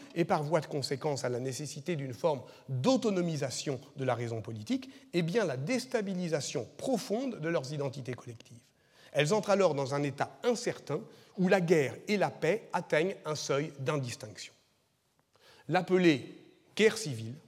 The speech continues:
a pour grand mérite de l'articuler à une histoire longue.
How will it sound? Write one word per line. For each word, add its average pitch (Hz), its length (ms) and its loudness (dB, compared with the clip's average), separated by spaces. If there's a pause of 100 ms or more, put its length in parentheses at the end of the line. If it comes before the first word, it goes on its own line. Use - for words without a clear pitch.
(520)
a 151 100 4
pour 151 220 -2
grand 170 240 4
mérite 160 520 -2
de 131 80 -4
l'articuler 165 680 -6
à 139 80 -2
une 131 140 -6
histoire 117 400 -8
longue. 123 260 -4